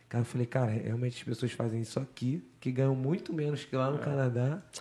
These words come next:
Speaker 1: e é
Speaker 2: Eu
Speaker 1: pra
Speaker 2: super
Speaker 1: viver, né?"
Speaker 2: entendo, por exemplo, as pessoas que estudaram no Brasil, assim, poxa, eu entendo as pessoas que têm uma carreira, sabe? Uma
Speaker 1: Uhum.
Speaker 2: pessoa que estudou cinco anos de engenharia, eu sei que é difícil você vir pra cá e abrir mão disso.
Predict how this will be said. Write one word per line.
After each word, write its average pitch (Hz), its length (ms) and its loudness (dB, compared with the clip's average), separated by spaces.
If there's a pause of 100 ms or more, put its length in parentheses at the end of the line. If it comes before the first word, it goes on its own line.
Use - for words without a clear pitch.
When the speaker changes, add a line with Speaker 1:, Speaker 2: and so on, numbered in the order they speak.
(240)
Speaker 1:
e 147 80 8
é - 40 8
Speaker 2:
Eu 226 60 8
Speaker 1:
pra 147 160 10
Speaker 2:
super 190 240 6
Speaker 1:
viver, 240 80 10
né?" 220 80 10
Speaker 2:
entendo, 208 500 4
por 196 140 -2
exemplo, 196 320 2
as 190 80 0
pessoas 196 460 -2
que - 100 -4
estudaram 226 580 2
no 190 120 4
Brasil, 185 360 2
assim, 190 240 -2
poxa, 196 440 2
eu 226 120 4
entendo 254 340 2
as 208 100 -2
pessoas 196 280 0
que - 120 -10
têm 202 120 0
uma 202 200 0
carreira, 208 560 -4
sabe? - 340 -4
Uma 240 140 0
Speaker 1:
Uhum. - 60 -4
Speaker 2:
pessoa 214 260 0
que 214 140 -6
estudou 214 500 -2
cinco 285 360 0
anos 220 240 4
de 190 80 2
engenharia, 208 520 0
eu 247 160 4
sei 339 340 2
que 339 160 -2
é 202 60 2
difícil 180 520 -2
você 202 220 0
vir 202 160 0
pra 196 160 2
cá 196 180 -2
e 208 60 -2
abrir 202 220 2
mão 208 180 0
disso. - 380 -4